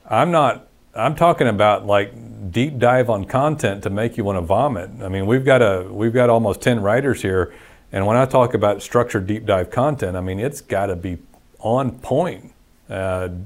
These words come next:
unique, structured well, written really well. It can't just be some junk that you put up to get the keyword term, and by God, they can tell. So what is it?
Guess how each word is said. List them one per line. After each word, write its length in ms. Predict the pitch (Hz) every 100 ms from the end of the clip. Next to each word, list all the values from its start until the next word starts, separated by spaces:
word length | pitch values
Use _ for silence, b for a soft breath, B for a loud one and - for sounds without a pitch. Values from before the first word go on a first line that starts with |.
| 139 120
unique, 680 | 110 101 110 127 127 143 - b b b
structured 540 | - - 127 127 139 131
well, 420 | 123 127 135 127
written 500 | 98 95 127 127 104
really 260 | 104 127
well. 440 | 110 101 110 110 104 B B
It 200 | - 120
can't 280 | - 131 117
just 300 | 101 113 107
be 160 | 104 110
some 300 | 107 113 98
junk 280 | 101 110 104
that 200 | 92 -
you 120 | 156
put 200 | 151 131
up 220 | 120 120
to 60 | 107
get 160 | 101
the 60 | -
keyword 400 | - 127 101 87
term, 300 | - 92 92
and 200 | 98 90
by 200 | 92 131
God, 320 | 120 110 113
they 160 | 98 104
can 240 | 110 95
tell. 440 | 95 165 160 87 - b b b b b b
So 320 | - 127 120
what 260 | 113 135 160
is 320 | 147 147 156
it? 260 | 175 165